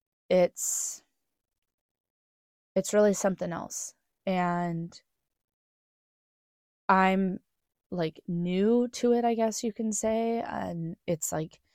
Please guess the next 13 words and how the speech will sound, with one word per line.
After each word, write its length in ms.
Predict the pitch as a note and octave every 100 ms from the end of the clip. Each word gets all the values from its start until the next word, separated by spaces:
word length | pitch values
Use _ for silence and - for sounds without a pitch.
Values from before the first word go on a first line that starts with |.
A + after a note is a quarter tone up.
| _ _ _ _ _ -
kind 220 | - F#3+
of 200 | F3+ E3
really 360 | F3+ F3 F3 E3+
just 320 | E3+ D#3+ -
recently 640 | D#3+ E3+ F3 - A#3 A#3+
more 260 | A#3 A#3 A#3
kicked 320 | - A#3+ -
in 200 | A#3+ A#3
for 180 | - A#3+
me. 320 | A#3 A#3+ B3
But 600 | A#3 F3+ F#3 E3+ D#3+ - - _ _ _ _ _ _ _ _ _ _
my 220 | F#3+ F#3
best 540 | E3 E3+ F3 - -